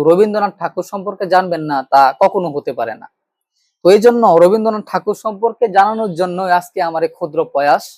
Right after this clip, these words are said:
তো কতগুলো গুরুত্বপূর্ণ এমসিকিউ সমাধানের মাধ্যমে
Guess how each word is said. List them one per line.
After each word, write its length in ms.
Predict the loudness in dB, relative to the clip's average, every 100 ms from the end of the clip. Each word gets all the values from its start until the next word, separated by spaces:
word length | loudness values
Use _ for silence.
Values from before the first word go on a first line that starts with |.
| _ _ _ _ _ _ 2
তো 80 | 4 4 2 _ _ -4
কতগুলো 400 | 0 2 4 4 4
গুরুত্বপূর্ণ 1080 | 0 -2 -2 -2 -8 -4 -4 -4 0 2 2 -2 _
এমসিকিউ 600 | -8 -8 -12 -18 -6 -6
সমাধানের 560 | -4 -4 -4 -4 -6 -4
মাধ্যমে 460 | -4 -4 -6 -6